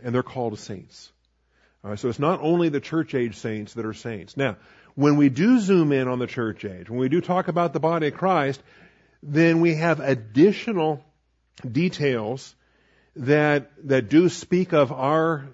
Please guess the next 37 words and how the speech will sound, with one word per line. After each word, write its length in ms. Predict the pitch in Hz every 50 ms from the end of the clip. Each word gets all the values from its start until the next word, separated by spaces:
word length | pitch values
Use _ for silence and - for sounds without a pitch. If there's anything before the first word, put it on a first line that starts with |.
| - - _ _ -
sanctification 1040 | - - 160 165 165 - 160 - - - - 156 170 180 175 - - - 131 127 147
in 100 | 139 139
a 60 | 139
way 180 | 139 143 143 139
that 160 | 143 135 147
is 240 | 151 156 139 113 127
unique. 480 | 127 120 113 104 87 - _ _ _ _ _ _ _ _ _ _ _ _ _
All 160 | 107 110 110
right, 360 | 110 110 113 123 135 139 131 -
so 260 | - 160 143 139 139 - - - _ _
there 180 | 135 131 135 143
are 40 |
saints 380 | 135 - 190 180 202 208 - -
and 80 | 170 156
then 100 | 156 151
there 160 | 147 143 143
are 80 | 135
saints, 460 | - - 135 113 92 - - - - _ _ _ _ _ _ _
is 60 | 127 113
what 100 | 113 110
we're 80 | 110
trying 240 | 107 - 117 110 107
to 80 | 107 104
say, 220 | - 107 87 85 - - _ _ _
okay? 300 | - 117 113 120 131 135 - - - - - - -
And 540 | - 123 127 131 135 135 135 131 131 123 127
as 300 | 131 - - 135 123 131
opposed 460 | 127 - - 170 185 185 175 175 -
to 280 | - 170 160 160 151 139
an 60 | 131
Old 220 | 139 175 185 175 -
Testament 440 | 175 175 160 - 170 165 160 147
saint 380 | - - 160 151 156 156 151 143
or 260 | 127 117 117 117 113
a 80 | 113 107
tribulational 580 | - 170 165 160 156 156 160 - - 139 135
saint, 380 | 117 - 151 139 139 139 135